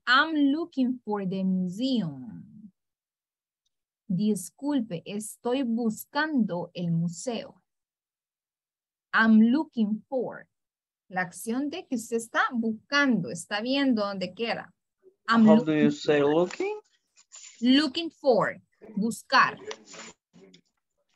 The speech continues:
Speaker 1: Yes. So, ex-
Speaker 2: Ah, buscar para
Speaker 1: Ujú. I'm looking for the museum.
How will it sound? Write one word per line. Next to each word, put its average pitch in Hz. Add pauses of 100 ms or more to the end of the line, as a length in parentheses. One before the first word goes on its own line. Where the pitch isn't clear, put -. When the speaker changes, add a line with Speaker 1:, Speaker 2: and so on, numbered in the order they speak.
(920)
Speaker 1:
Yes. 220 (300)
So, 262
ex- 247
Speaker 2:
Ah, 139 (180)
buscar 143 (260)
para 117 (1700)
Speaker 1:
Ujú. 247 (600)
I'm 247
looking 311
for 285
the 247
museum. 269